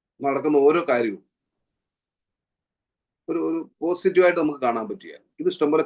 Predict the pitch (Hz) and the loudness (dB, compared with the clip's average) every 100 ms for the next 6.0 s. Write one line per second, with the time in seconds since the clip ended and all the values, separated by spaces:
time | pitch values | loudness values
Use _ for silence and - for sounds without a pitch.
0 | - 127 131 139 135 117 104 92 95 117 | 4 2 2 -2 -2 -2 -4 -6 -4 -4
1 | 117 120 127 113 110 101 98 101 104 113 | -2 2 2 2 0 0 -2 -2 2 4
2 | 139 151 - 123 - 127 120 120 101 95 | 6 4 4 0 2 2 4 2 2 -2
3 | 90 80 _ _ _ _ _ _ _ - | -12 -16 _ _ _ _ _ _ _ -2
4 | 120 123 135 135 139 135 139 127 120 - | 2 4 2 0 2 2 2 -2 -2 -4
5 | 131 131 127 127 131 123 123 131 135 147 | -2 2 4 4 2 -2 -4 -2 -2 -4